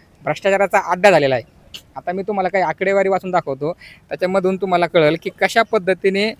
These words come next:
या ठिकाणी भ्रष्टाचार होतो आहे. विद्यापीठाचं एक, अ, टेक्नॉलॉजी डिपार्टमेंट आहे, त्या ठिकाणी,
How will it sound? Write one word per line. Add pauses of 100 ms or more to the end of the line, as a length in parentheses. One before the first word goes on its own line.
(320)
या
ठिकाणी
भ्रष्टाचार
होतो
आहे. (460)
विद्यापीठाचं
एक,
अ, (100)
टेक्नॉलॉजी
डिपार्टमेंट
आहे, (380)
त्या
ठिकाणी,